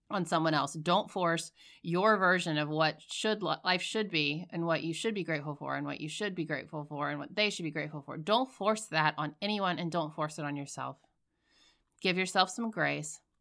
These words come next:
Find your true gratitude. Ditch the positive vibes for now and just keep moving forward.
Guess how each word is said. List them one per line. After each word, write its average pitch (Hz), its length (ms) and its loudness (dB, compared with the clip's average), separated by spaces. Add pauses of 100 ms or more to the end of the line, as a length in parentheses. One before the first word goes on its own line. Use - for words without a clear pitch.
(120)
Find 214 280 6
your 180 100 0
true 247 420 0
gratitude. 147 640 -2 (240)
Ditch 285 300 4
the 254 100 2
positive 180 520 4
vibes 147 420 6
for 151 100 -2
now 127 420 -4 (100)
and 170 120 -2
just 156 220 -6
keep 156 160 -4
moving 147 260 -6
forward. - 360 -12